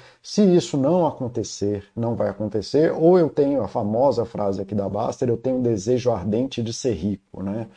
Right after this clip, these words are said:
Então é quando você começa a ter essa necessidade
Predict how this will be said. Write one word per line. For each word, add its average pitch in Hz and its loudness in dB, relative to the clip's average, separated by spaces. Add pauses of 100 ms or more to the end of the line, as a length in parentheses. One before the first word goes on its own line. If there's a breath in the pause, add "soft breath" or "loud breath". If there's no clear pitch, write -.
(360 loud breath)
Então 123 0
é 139 2
quando 156 0
você 127 0
começa 156 0
a - 0
ter 131 -2
essa 123 0
necessidade 110 -4